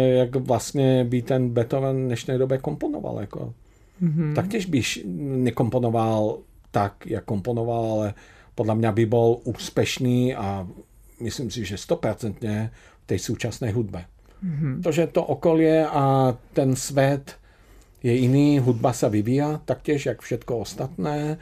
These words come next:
Speaker 1: nemôže ostať s-, späť. Občas sa môžeme pozrieť, občas môžeme, môžu použiť niečo, čo už bolo, ale
Speaker 2: Tak jak by vypadala devátá symfonie podle vás třeba?
Speaker 1: Deviatá jeho?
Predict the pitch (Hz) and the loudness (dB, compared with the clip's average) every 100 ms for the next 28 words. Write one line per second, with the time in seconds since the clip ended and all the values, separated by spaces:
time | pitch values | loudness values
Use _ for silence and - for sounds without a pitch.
0 | - - 117 117 117 127 - 127 107 - | -14 -6 0 0 0 -2 -6 -8 -8 -12
1 | _ _ - _ _ - - - - - | _ _ -20 _ _ -18 -18 -20 -20 -14
2 | - - 123 139 - - - - - - | -6 -2 -2 -4 -14 -20 -20 -14 -12 -4
3 | 113 127 113 104 127 139 156 135 143 139 | -4 -2 -2 -2 -6 -6 -8 -8 -8 -8
4 | - - - - - - 117 - 120 104 | -12 -20 -20 -20 -20 -10 -8 -2 -2 -2
5 | - 160 135 120 123 135 127 123 123 120 | -6 -6 0 2 2 2 2 2 2 2
6 | 117 123 127 117 - 123 113 113 113 117 | 2 2 2 2 0 2 2 0 -4 -2
7 | 110 - 123 123 - - - 123 104 110 | -2 -2 -4 -4 -12 -20 -4 -2 -2 2
8 | 113 127 135 139 135 127 120 120 160 170 | 4 6 4 4 2 4 6 6 6 4
9 | 156 147 151 135 135 135 131 147 135 143 | 4 4 4 2 0 0 -4 -6 -6 -6
10 | 131 - 151 139 147 - - - - - | -6 -4 -4 -4 -8 -12 -16 -16 -16 -20
11 | - - - - 117 135 160 208 202 151 | -20 -20 -20 -8 2 4 6 4 2 2
12 | 120 170 | 4 2